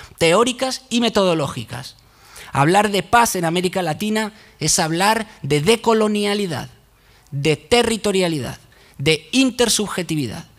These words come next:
de integralidad, de sustentabilidad ambiental, de participación horizontal,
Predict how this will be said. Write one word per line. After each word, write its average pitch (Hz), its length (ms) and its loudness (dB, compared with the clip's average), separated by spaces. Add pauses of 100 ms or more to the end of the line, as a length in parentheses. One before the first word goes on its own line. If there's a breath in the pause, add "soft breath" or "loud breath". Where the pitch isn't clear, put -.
(260 soft breath)
de 165 260 0
integralidad, 214 920 0 (280 soft breath)
de 147 160 0
sustentabilidad 180 1080 0
ambiental, 139 640 -6 (420 soft breath)
de 143 160 0
participación 160 1000 0
horizontal, 156 800 -2